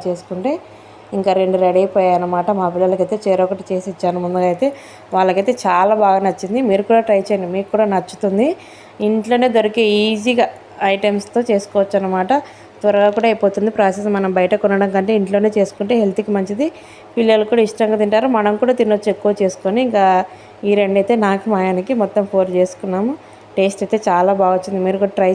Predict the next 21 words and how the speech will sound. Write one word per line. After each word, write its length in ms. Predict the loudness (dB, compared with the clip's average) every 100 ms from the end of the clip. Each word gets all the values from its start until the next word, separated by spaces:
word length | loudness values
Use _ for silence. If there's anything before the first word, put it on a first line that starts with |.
| 0
చేసి 180 | -2 0 2
ఎలా 100 | 2
వచ్చిందో 240 | 0 -4 -4 -2
కామెంట్ 340 | 0 -2 -2 -2
రూపంలో 280 | 0 -2 0 2
తెలియపరచండి. 640 | 2 2 0 -2 0 0 -2 -8 -20 -20 -20 -20 -20 -8 -4
ఇంకా 140 | 0 2
ఈ 40 | 4
వీడియో 160 | 4 4 2
కనుక 200 | 2 0
నచ్చినట్లయితే 480 | 0 -2 -4 -2 -4 0
ప్లీజ్ 180 | -2 0
సబ్స్క్రైబ్ 360 | -2 -2 -2 0
చేసుకొని 380 | -2 -2 -2 0 -2
నా 40 | -2
ఛానల్ 340 | 0 0 0 0
అయితే 160 | 0 0
మర్చిపోకండి 580 | -2 -4 -4 -2 0 0 2
బెల్ 160 | 2 0
కొట్టడం. 360 | -2 0 0 0 -4 -10 -20 -20 -20 -4 -2
ఓకే 180 | 0